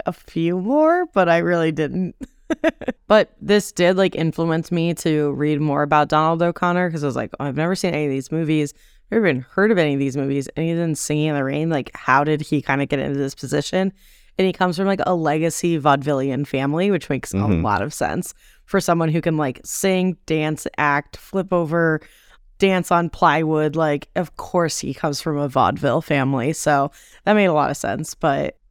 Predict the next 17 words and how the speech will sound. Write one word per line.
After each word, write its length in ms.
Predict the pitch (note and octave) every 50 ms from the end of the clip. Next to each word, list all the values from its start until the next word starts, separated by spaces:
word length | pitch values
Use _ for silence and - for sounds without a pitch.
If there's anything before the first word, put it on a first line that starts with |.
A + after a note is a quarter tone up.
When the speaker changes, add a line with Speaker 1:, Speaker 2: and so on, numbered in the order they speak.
| _
Speaker 1:
it 80 | - F3
was, 180 | E3+ E3+ D#3+ - -
just 200 | F#3+ G#3 A3+ -
gave 140 | - A#3 A3
me 100 | G#3+ G3+
a 40 | F#3
good 160 | D3 E3 C#3+
excuse, 400 | D3 D3 - - D#3 C#3+ C#3+ -
I 80 | C#3+ C#3
guess, 220 | C3 A#2 B2 - -
to 340 | - E3 C#3+ C#3 B2 B2+ - - _ -
do 180 | D#3 E3 E3 E3 - _ -
a 40 | D#3
little 200 | D#3+ D#3+ D#3 D3
bit 100 | D3 -
more 200 | G2 A#2 A2 G#2
research. 640 | F#2+ F#2+ D3+ - - A2+ G#2+ - - - - -